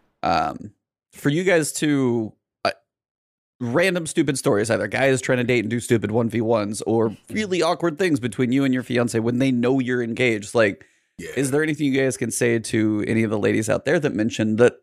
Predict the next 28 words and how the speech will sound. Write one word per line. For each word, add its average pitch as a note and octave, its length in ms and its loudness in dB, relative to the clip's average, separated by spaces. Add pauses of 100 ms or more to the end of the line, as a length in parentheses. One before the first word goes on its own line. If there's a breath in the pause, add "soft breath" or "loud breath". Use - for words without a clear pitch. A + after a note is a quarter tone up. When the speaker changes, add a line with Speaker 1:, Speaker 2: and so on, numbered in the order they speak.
Speaker 1:
helps - 420 0
you C#3 480 -2 (420)
either A#2+ 180 2
get E3+ 240 -2
past D3+ 380 -2
or A2+ 80 2
ignore C3 580 0
or G#2+ 80 -2
just A#2+ 180 -4
kinda C3 140 2
push A#2 260 -4
past A2+ 240 0
those G#2+ 160 -2
weird A2 200 0
situations? G#2+ 640 -2
Any A2+ 420 0 (280 soft breath)
advice A#2 380 -2
that G#2 180 -4
you've G#2 100 0
got A2 160 2
out G#2 140 0
there A2 160 0
just G#2 200 -8
for G#2+ 340 0
any C3+ 180 0
other C#3 160 0
ladies G#2+ 340 -2
that G#2 260 2